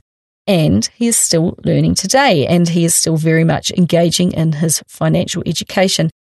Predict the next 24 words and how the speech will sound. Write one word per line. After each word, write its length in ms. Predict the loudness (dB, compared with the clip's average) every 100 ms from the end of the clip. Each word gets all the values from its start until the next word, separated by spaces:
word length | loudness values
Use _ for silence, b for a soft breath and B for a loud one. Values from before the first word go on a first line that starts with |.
| _
And 260 | 0 4 4
most 300 | 4 2 0
of 80 | 0
it 140 | 0
is 180 | -2 0
now 180 | 2 0
work-related, 800 | 2 0 2 0 2 0 -2 -6 B B _
where 160 | 2
he 300 | 4 2 0
is 240 | 0 0 0
really 180 | 0 0
fortunate 560 | 0 0 0 0 0
in 160 | 2 2
that 120 | 2
he 80 | 0
gets 240 | -2 -4
to 100 | -2
speak 320 | -2 -2 -2 -2
to 160 | -2
a 60 | -2
diverse 540 | 0 0 2 2 0
range 200 | 0 0
of 120 | -2 -2
people, 420 | -2 0 -2